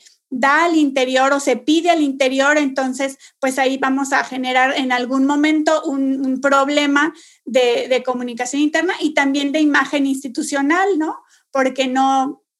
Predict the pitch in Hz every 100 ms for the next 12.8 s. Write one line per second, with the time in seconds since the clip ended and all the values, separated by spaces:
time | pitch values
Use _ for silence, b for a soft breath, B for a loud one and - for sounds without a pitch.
0 | - 277 285 285 294 311 311 330 311 302
1 | 277 254 247 - 262 262 269 269 285 277
2 | 269 269 262 254 262 254 269 269 269 254
3 | 262 247 240 262 277 277 285 - 247 233
4 | 254 254 262 269 277 254 240 247 233 254
5 | 262 269 269 262 262 269 262 254 262 254
6 | 262 277 269 311 320 311 392 440 294 302
7 | 302 330 349 B B 294 294 277 294 302
8 | 320 320 330 339 302 294 302 277 285 269
9 | 269 285 262 262 269 254 277 302 339 311
10 | 285 269 254 269 269 277 277 269 269 277
11 | 277 269 285 285 294 339 - b b b
12 | _ 285 269 294 294 320 381 311